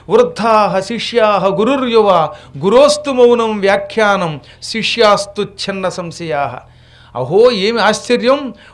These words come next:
ఒక విశాలమైన మర్రి చెట్టు ఉన్నది, దాని చెట్టు చుట్టూతో చప్టా ఉంది, ఆ మూల కూర్చుని ఉన్నాడు ఒక మహానుభావుడు, ఆయనే మేధా దక్షిణామూర్తి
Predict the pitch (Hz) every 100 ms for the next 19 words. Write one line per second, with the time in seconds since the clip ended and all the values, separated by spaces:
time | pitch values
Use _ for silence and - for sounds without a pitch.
0 | 202 208 175 160 262 285 269 254 240 190
1 | 202 254 247 247 240 226 233 269 226 220
2 | 208 - - - 214 262 - 247 254 240
3 | 226 202 190 240 233 220 208 254 233 185
4 | 175 220 247 240 - 233 220 214 220 208
5 | 196 175 175 214 214 208 202 208 233 233
6 | 185 185 214 220 190 196 202 208 202 -
7 | 202 196 190 180 - 220 214